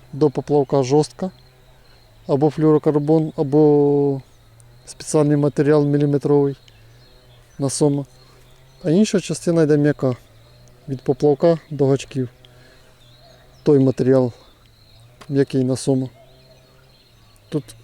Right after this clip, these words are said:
з'єднана петля петлю. Ну, трохи пізніше також покажу, як я робив цю снасть.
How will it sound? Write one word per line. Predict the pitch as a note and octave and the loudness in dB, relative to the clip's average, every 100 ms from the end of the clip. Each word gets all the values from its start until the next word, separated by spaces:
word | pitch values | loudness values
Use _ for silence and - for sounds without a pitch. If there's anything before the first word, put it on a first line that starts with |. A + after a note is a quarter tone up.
| _ | _
з'єднана | D3 C#3+ E3 D#3 D3+ | -2 2 2 0 -2
петля | - D3+ D3+ D3+ | -2 -6 -2 -2
петлю. | - C#3 C3 B2+ - _ _ - _ _ _ _ _ - _ _ - - - - - _ _ _ _ _ _ _ - | -2 -6 -6 -8 -12 _ _ -20 _ _ _ _ _ -20 _ _ -20 -20 -20 -20 -20 _ _ _ _ _ _ _ -20
Ну, | G3 | -18
трохи | - D3+ D#3+ | -12 -6 -4
пізніше | D#3 C#3 C#3+ C#3+ | -2 -2 -2 -2
також | C3+ C#3 B2+ | -2 -4 -4
покажу, | - - C3+ B2+ | -12 -6 -4 -4
як | - | -2
я | C3+ | -2
робив | B2+ B2+ | 0 -2
цю | A#2 B2+ | -6 -12
снасть. | - B2+ - | -8 -8 -8